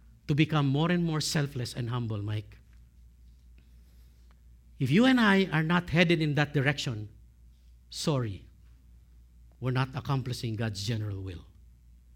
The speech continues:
And you know why God gave us specific commands to obey? Precisely to shape us,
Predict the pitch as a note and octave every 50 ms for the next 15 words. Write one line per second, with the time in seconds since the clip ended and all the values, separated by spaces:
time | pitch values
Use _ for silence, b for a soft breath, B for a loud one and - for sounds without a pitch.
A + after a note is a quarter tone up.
0 | - - - - - - - - - - - - B2 B2 C3 C3+ D#3 D#3+ D#3 D#3
1 | C#3+ B2+ C#3+ C#3 D3 C3+ B2 C#3 C#3 C3 D3+ - - - - - - D3+ - D#3+
2 | - - C#3+ C#3+ C#3 C#3 D#3+ E3+ D3 - - - - - - - - - - E3+
3 | D#3+ C#3+ D3+ C#3+ D3 E3+ F3+ - - - - - - - - - - - C#3 -
4 | - - D#3+ E3 E3+ - - - D#3+ A#2+ F2+ - - - - - - - - -
5 | - - F#3+ - - - - - G#3 G3+ G3 - A3+ E3 - - - - - -